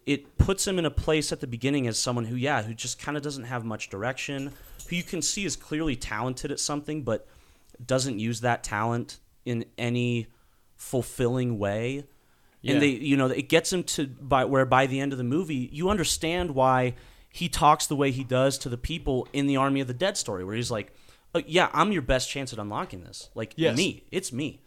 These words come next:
Speaker 2: 'Cause you
Speaker 1: At the
Speaker 2: see what he's
Speaker 1: at the beginning of Army of Thieves, he wouldn't have said that.
Speaker 2: Right.
Speaker 1: And I think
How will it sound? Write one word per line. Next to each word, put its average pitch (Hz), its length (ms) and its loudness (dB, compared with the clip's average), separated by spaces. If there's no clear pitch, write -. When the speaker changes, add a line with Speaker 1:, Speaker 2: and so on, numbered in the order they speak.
Speaker 2:
'Cause 156 180 -4
you 160 60 -4
Speaker 1:
At 147 40 -2
the 160 60 2
Speaker 2:
see 175 200 -2
what 151 300 0
he's 139 520 -8
Speaker 1:
at 165 80 -2
the 165 80 -10
beginning 185 300 4
of 160 100 2
Army 165 220 2
of 123 60 -4
Thieves, 208 360 -2
he - 160 -8
wouldn't 247 200 -2
have - 80 -10
said 80 180 -10
that. 107 260 -10
Speaker 2:
Right. 147 340 0
Speaker 1:
And 175 260 4
I 127 120 2
think 190 340 -4